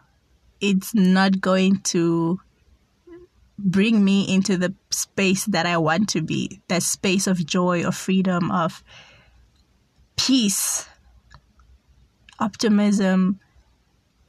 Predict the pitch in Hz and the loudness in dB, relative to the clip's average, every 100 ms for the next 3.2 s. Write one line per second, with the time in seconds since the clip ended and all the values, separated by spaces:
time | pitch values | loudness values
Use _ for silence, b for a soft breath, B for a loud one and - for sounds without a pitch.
0 | _ _ _ _ _ _ _ 214 196 202 | _ _ _ _ _ _ _ -2 0 2
1 | 208 202 208 196 190 196 185 170 175 185 | 2 2 0 0 0 0 0 -2 -4 -4
2 | - 175 - 190 175 - - 208 147 - | -4 -4 -2 -2 -4 -6 -8 -6 -6 -8
3 | - | -8